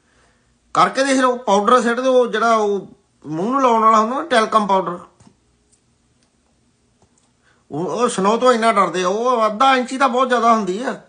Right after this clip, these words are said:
ਅੱਧਾ ਇੰਚੀ ਨਾਲ ਤਾਂ ਉਹਨਾਂ ਨੇ ਸਟੇਟ ਬੰਦ ਕਰ ਦੇਣੀ ਆ, ਸਿਟੀ ਨੂੰ ਛੱਡੋ ਤੁਸੀਂ।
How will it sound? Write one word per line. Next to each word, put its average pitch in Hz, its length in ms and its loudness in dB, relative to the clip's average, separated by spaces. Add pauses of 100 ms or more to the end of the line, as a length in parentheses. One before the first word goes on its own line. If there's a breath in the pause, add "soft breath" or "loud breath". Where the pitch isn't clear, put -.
(140)
ਅੱਧਾ 240 220 -2
ਇੰਚੀ 226 240 -6
ਨਾਲ 233 300 -2
ਤਾਂ 233 140 0
ਉਹਨਾਂ 233 220 -2
ਨੇ 254 100 -4
ਸਟੇਟ 190 280 -4
ਬੰਦ 190 220 -2
ਕਰ 170 160 -4
ਦੇਣੀ 143 260 -8
ਆ, 180 140 -8 (1300)
ਸਿਟੀ 190 260 -8
ਨੂੰ 233 120 -2
ਛੱਡੋ 151 280 -4
ਤੁਸੀਂ। 156 200 -10